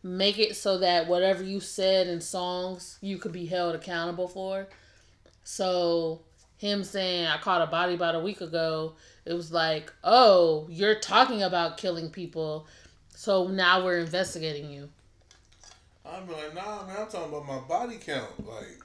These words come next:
Speaker 2: I just had another, I just had sex for the forty-fifth time."
Speaker 1: <laughs> Forty-fifth time.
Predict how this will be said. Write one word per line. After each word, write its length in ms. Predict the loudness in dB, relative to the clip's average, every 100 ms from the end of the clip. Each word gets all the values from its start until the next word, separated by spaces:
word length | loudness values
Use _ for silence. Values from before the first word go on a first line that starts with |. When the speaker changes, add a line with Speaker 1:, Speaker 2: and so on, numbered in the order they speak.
| -18
Speaker 2:
I 60 | -16
just 180 | -16 -8
had 180 | -8
another, 200 | -8 -10
I 360 | -12 -14 -12 -14
just 140 | -12
had 200 | -10 -10
sex 340 | -12 -14 -14 -12
for 140 | -12
the 60 | -12
forty-fifth 580 | -10 -10 -10 -14 -14 -14
time." 160 | -16 -18
Speaker 1:
<laughs> 120 | -14
Forty-fifth 1500 | -12 -10 -12 -14 -4 2 2 0 -4 -8 -6 -6 -6 _ -10
time. 600 | -8 -8 -6 -6 -6 -8